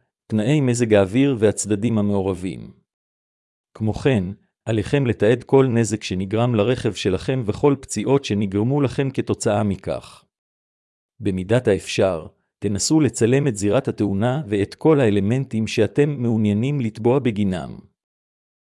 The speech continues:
כדאי גם לנסות להשיג את פרטי ההתקשרות של כל עדים לתאונה. הוכחת אשמה. על מנת להגיש תביעה מוצלחת של תאונת דרכים,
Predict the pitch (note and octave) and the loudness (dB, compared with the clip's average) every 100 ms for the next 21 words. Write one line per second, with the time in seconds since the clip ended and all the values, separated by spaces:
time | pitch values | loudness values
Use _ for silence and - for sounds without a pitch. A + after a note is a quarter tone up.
0 | _ _ G2+ A2 B2+ G2 G#2+ G#2 G2 F2 | _ _ 0 2 4 4 2 2 0 -2
1 | - A#2 G#2+ F#2+ - C#3+ B2+ G#2+ - G#2 | 2 2 2 0 0 -2 -2 -2 -2 -2
2 | - B2 A2 - A2+ - C#3+ C#3 A#2 G#2 | 2 2 2 -2 -6 -4 -4 -2 -4 -2
3 | - E3 D3+ A2 A#2+ G#2+ - G#2+ F#2 C#2 | 0 2 2 0 0 0 0 -2 -2 -8
4 | G#1+ - _ _ _ _ _ _ _ _ | -12 -20 _ _ _ _ _ _ _ _
5 | _ - G2 F#2+ - A2+ - F#2+ - D#2+ | _ -6 -2 -2 2 0 0 -4 -4 -4
6 | C#2+ - _ _ _ _ _ _ _ _ | -6 -14 _ _ _ _ _ _ _ _
7 | - G#2 G2+ G2+ C3 E3+ D#3 F2 G2 A2+ | -6 -2 0 2 0 2 2 0 0 -4
8 | - F2+ G2 C3 A#2+ - A#2+ B2+ - G#2 | -6 -4 0 2 0 0 2 2 0 -2
9 | G#2 F#2+ G2+ G2 A2+ B2 F#2+ G2+ - A#2 | -4 -2 -2 0 0 -2 -2 -2 -2 -2
10 | F#2+ | -2